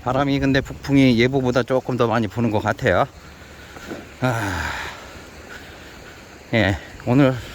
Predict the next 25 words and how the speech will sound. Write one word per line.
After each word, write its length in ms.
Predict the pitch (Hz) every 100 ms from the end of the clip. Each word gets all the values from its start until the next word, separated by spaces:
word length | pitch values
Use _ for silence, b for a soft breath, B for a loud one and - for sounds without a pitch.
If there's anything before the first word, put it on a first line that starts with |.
| B B B B -
빵 240 | 160 170 156
치거나 380 | 160 160 156
한 120 | 147 175
마리 280 | 175 165
겨우 180 | 147 151
잡을 260 | 135 135 139
거라고 380 | 147 143 135 127
예상했는데 920 | 127 143 131 151 156 147 131 143 175 - - - - B B B B B B B B B - - - -
저분들은 540 | - 113 135 147 170 160 B B B B - B B B B B B B B - -
알고 380 | 85 85 135 156
온 120 | 135
건가? 560 | 120 110 92 78 85 175 - - - - - B B B B B 123
여기 120 | 131
간주에 460 | - 117 123 131 113
잡을 240 | 120 120
수 140 | -
있는 160 | 120 110
능력이 340 | 104 113 117
되시나? 640 | 104 80 - 107 92 104 - - - - B B B B B B B B - -
또 100 | 131
나만 260 | 123 139
못 140 | 139 120
잡는 280 | 135 117 120
거 80 |
아니에요? 300 | 156 147 139